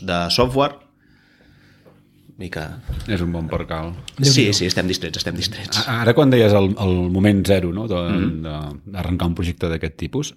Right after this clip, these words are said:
Speaker 2: <clears throat> imagino que pel perfil d'empreses que toqueu vosaltres, el moment zero no, no, no es parteix de zero. És a dir, són fàbriques que tenen un cert nivell de digitalització i de tecnificació.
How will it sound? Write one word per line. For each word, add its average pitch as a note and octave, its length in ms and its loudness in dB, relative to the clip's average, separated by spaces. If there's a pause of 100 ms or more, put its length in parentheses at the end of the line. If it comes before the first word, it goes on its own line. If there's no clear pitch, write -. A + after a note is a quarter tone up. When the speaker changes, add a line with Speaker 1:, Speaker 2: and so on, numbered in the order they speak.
Speaker 2:
<clears throat> A#2 260 6 (720)
imagino F#2+ 460 4
que D#2 140 0 (120)
pel E2+ 120 -2
perfil E2 280 -4
d'empreses E2+ 320 -2
que F#2 120 -4
toqueu D#2+ 200 -2
vosaltres, D#2+ 500 -2 (460)
el D#2+ 120 -6
moment E2 320 0
zero F2+ 280 4
no, D#2+ 440 -4
no, D2+ 200 -8
no F2+ 120 -6
es - 80 -4
parteix - 320 -4
de F2+ 80 0
zero. G2 380 2
És D2+ 100 -10
a D2+ 80 -4
dir, E2 100 -2
són E2+ 180 -2
fàbriques F#2 360 0
que - 80 0
tenen E2+ 240 2
un E2+ 200 0
cert E2 220 -2
nivell D#2+ 260 -4
de D#2+ 160 -2
digitalització E2+ 800 2
i B2 60 4
de F2 80 2
tecnificació. E2+ 800 0